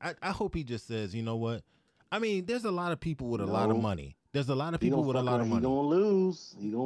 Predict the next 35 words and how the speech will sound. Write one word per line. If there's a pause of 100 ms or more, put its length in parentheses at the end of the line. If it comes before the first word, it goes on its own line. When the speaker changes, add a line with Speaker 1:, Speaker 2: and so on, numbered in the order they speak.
Speaker 2:
lose.
Speaker 1:
No,
here's
my
thing
though.
<laughs>
If, (340)
if
there's
a
lot
of
people
with
some,
some
money,
right? (560)
And
if
they
Speaker 2:
Yeah.
Speaker 1:
just
say,
"Look, (260)
I
will
give
you,
I
will
match
whatever
he's,